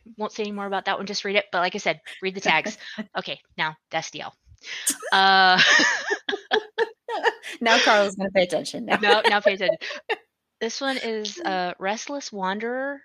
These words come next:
Speaker 1: by, uh, into the Silent Land. Now, this one's a bit of a period piece. It takes place in, I think, the eighteen hundreds. Uh, Sam and Dean, uh, move over to England because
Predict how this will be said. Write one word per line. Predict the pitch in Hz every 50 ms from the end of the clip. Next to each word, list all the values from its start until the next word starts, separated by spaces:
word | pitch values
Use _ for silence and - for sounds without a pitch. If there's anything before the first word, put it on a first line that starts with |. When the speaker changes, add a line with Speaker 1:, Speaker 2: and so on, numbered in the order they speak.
| _ 247 -
Speaker 1:
by, | 190 185 180 175 175 175 175 170 - -
uh, | 180 180 175 170 170 165 160 - - 190 - _ _ _ _ _ _ - 208
into | 202 208 - - 254
the | 233 233
Silent | - - - 180 175 180 185 - -
Land. | 165 160 156 156 156 151 - - - - - - -
Now, | 196 185
this | 202 208 - 247
one's | 247 247 240 240
a | 233 214
bit | 214 214
of | 208 202
a | 214 202
period | - - 214 202 202 202 208 202
piece. | - - 170 165 165 -
It | - -
takes | - 185 175 -
place | - _ _ - 180 185 180 -
in, | - 185 175 170
I | 165
think, | 160 - 202 214 -
the | - 175 - - -
eighteen | 175 - - - - 233 196
hundreds. | 165 160 170 175 190 220 226 - - - - - - - - _ _ _ _ -
Uh, | 175 165 160 156 156 - 90 85 - - 202
Sam | 196 - - - - 196 196 220 233
and | 233 208
Dean, | 185 196 190 196 214 226 240 247 254 254 _ _ - - - _ _ _ _ _ _ -
uh, | 180 170 165 165 160 160 170 175
move | 190 196 208 220 214 -
over | - 202 190 196 208
to | - - 196 -
England | 220 247 262 233 190 180 180 202 233 240 - _
because | - 190 190 - - 180 175 175 175 170 170 -